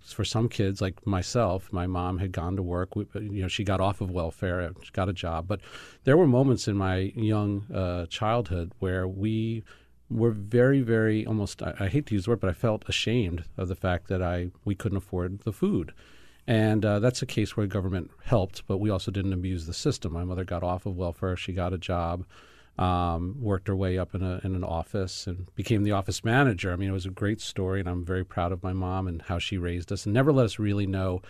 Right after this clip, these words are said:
just how poor we were. We were, we were very wealthy as little kids, um, but my stepfather, who,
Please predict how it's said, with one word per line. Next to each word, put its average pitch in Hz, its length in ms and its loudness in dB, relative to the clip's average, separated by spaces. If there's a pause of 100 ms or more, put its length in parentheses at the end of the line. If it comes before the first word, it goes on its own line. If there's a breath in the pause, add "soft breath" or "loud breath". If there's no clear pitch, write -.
(180 loud breath)
just - 200 -2
how 90 200 2
poor 95 300 0
we 85 160 -2
were. 85 260 -2
We 90 120 -4
were, 90 180 -4 (300 loud breath)
we 113 60 4
were 104 60 4
very 117 220 8
wealthy 101 400 2
as 92 160 -2
little 95 200 -2
kids, 90 440 -4 (140)
um, 98 220 0
but 98 140 -2
my 101 200 2
stepfather, 98 600 2
who, 110 280 2